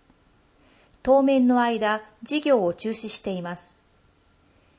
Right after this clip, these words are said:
四ヶ月次健康診査、個別通知制、十日木曜、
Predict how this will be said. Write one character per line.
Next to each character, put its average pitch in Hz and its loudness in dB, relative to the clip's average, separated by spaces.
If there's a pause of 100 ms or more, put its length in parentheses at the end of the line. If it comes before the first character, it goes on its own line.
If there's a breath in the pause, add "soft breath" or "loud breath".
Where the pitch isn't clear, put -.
(260 soft breath)
四 285 2
ヶ 285 -2
月 294 -4
次 190 -12
健 240 0
康 247 0
診 220 -6
査、 170 -8 (720)
個 214 0
別 262 0
通 240 0
知 - -8
制、 202 -2 (960)
十 285 2
日 277 0
木 233 -2
曜、 220 -2